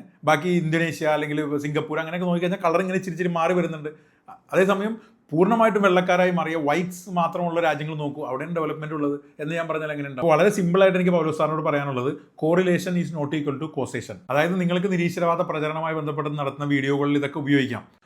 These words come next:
നോക്കൂ, ഡെവലപ്ഡ് നേഷൻസിൽ റിലീജിയൻ ഇല്ല, അപ്പോൾ റിലീജിയൻ കുറഞ്ഞാൽ ഡെവലപ്മെന്റ് വരും, എന്ത് വേണേലും നിങ്ങൾക്ക് പറയാം.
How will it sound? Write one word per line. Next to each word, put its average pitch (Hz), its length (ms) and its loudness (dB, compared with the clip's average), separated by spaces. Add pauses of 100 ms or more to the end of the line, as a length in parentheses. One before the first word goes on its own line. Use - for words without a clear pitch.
(140)
നോക്കൂ, 165 240 2
ഡെവലപ്ഡ് 156 440 2
നേഷൻസിൽ 147 520 -4
റിലീജിയൻ 143 320 0
ഇല്ല, 131 180 0
അപ്പോൾ 127 300 -2
റിലീജിയൻ 139 340 -2
കുറഞ്ഞാൽ 135 380 0
ഡെവലപ്മെന്റ് 131 380 -4
വരും, 139 140 -2
എന്ത് 143 120 -6
വേണേലും 175 280 0
നിങ്ങൾക്ക് 160 240 -4
പറയാം. 117 240 -4